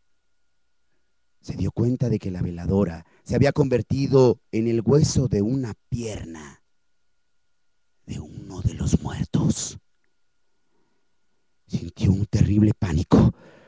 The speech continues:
Entonces el cura le dijo: "En cuanto ellos regresen por esta veladora o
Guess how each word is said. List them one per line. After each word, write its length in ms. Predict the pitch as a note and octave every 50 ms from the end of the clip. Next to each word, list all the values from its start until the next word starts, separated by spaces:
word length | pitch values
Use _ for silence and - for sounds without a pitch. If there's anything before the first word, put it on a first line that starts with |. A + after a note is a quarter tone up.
| _ _ _ _ _ _
Entonces 840 | - - G#2+ - C3+ C3 C3 B2+ - C#3 C3+ A#2 - - - - - _
el 140 | - G#2+ -
cura 200 | - B2 C3 B2+
le 120 | A#2+ A2
dijo: 360 | G2+ C#3+ - A#2 - - - - _ _ _ _ _ _ _ _ _ _ _ _ _ _ _ _ _ _ -
"En 140 | A2+ B2+
cuanto 340 | B2 - B2+ A#2+ - B2+ B2
ellos 240 | C3 C#3+ C#3 D3 C#3
regresen 720 | C3 C3 B2 B2 C#3 D3+ D3+ - - D#3+ D3+ C3 A2 G2 - _ _ _ _ _ _ _ _
por 200 | - B2+ B2 A#2+
esta 300 | B2+ C3 B2+ - - C3
veladora 600 | A2 A2 G#2 G2+ F#2+ G2 C3+ C#3 B2 A2 F2 D#2+ - - - - -
o 80 | - G3